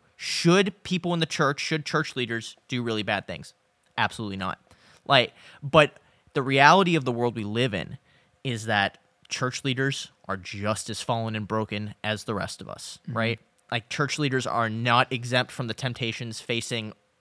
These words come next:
Speaker 1: each and every one of us in our day-to-day lives. And so sometimes it's hard to look at what is going on behind the scenes of a church or in the life of one particular church leader or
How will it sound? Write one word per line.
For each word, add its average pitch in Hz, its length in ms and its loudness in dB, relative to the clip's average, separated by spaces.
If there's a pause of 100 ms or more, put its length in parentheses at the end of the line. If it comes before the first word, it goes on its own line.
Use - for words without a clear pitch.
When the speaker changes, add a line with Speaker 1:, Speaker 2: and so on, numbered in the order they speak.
(200)
Speaker 1:
each 165 220 -2
and 143 60 2
every 127 180 2
one 113 180 -2
of 101 120 -4
us - 300 -8 (300)
in 127 120 -6
our 120 120 -2
day-to-day 101 360 -4
lives. 67 420 -4 (720)
And 151 140 4
so 147 340 6 (120)
sometimes 151 560 4 (120)
it's - 160 -4
hard 170 480 8
to 160 100 2
look 147 260 4
at 120 200 6 (260)
what 117 600 2
is 143 160 2
going 131 300 2
on 117 220 2
behind 120 360 0
the 123 40 -2
scenes 123 300 -4
of 120 80 -6
a 110 40 -6
church - 540 -2 (320)
or 127 160 -2
in 143 160 0
the 123 80 2
life 120 320 4
of 117 280 -6
one 131 200 4
particular 123 440 0
church - 340 0
leader 180 360 2 (420)
or 123 500 -2